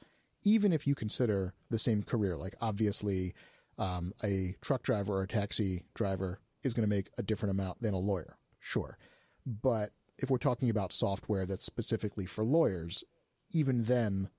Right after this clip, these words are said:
lawyers in Montana probably make way less than lawyers in California. So it would be a good idea if you could find a way that that would work out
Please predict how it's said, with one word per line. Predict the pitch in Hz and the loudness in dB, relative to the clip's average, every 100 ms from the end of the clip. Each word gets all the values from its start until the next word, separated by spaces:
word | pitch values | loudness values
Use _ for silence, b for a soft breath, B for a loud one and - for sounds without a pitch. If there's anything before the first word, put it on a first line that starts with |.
| - | -10
lawyers | 110 107 113 107 101 | 0 4 4 4 2
in | 101 | 2
Montana | 95 98 120 98 87 90 - _ _ - | 0 0 0 0 -2 -6 -10 _ _ -6
probably | 135 113 | -2 0
make | 101 98 | 0 -4
way | 98 101 110 101 | -6 -4 -2 -2
less | 95 95 - | -4 -4 -2
than | 98 | -2
lawyers | 92 90 87 95 | 0 0 -2 -4
in | 98 | -4
California. | 90 - 139 87 58 - b b b b b b b | -4 -2 0 0 -4 -14 b b b b b b b
So | - - 104 98 92 90 - _ _ _ _ _ _ _ _ _ - - | -6 -2 0 2 0 -2 -6 _ _ _ _ _ _ _ _ _ -6 2
it | |
would | 139 | 4
be | 135 | 4
a | 123 | 4
good | 135 | 4
idea | 135 120 113 110 | 2 2 4 2
if | 104 107 | 2 -2
you | 98 | -4
could | 98 92 92 _ _ _ _ | -2 -4 -6 _ _ _ _
find | - - 107 110 | -8 -4 0 2
a | 104 | 0
way | 92 95 101 120 135 _ _ _ - | 0 0 2 0 -2 _ _ _ -6
that | 101 | -2
that | 107 | -2
would | 101 92 | -4 -4
work | 98 95 95 | -2 -2 -2
out | 101 143 - | -2 -2 -6